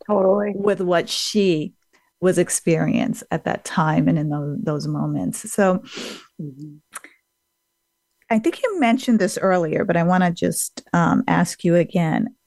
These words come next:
Speaker 2: wh-, who are you for? And by that, I mean,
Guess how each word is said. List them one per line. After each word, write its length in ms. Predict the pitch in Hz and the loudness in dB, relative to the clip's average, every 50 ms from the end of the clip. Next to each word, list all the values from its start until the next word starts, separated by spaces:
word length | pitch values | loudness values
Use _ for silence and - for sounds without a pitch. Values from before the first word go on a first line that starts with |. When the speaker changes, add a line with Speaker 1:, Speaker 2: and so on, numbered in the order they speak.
| _ - | _ -4
Speaker 2:
wh-, 320 | 190 180 185 190 190 208 220 - - - | -2 -2 -2 -2 -2 -4 -8 -10 -14 -16
who 400 | - - - - 311 330 349 - | -16 -10 -4 0 2 2 2 2
are 180 | - 220 214 196 | 2 2 0 2
you 200 | 196 190 185 170 | 0 -2 -2 -4
for? 540 | - - - - 185 160 151 156 151 151 | -6 -8 -2 0 2 4 4 4 2 2
And 160 | 160 170 170 170 | 2 0 2 2
by 260 | 190 170 175 180 220 - - | 2 2 2 2 0 -4 -8
that, 340 | - - 202 202 208 208 208 | -10 -4 0 2 2 4 4
I 100 | 208 202 | 4 2
mean, 380 | 190 185 175 165 165 165 165 165 | 2 0 0 0 0 0 0 0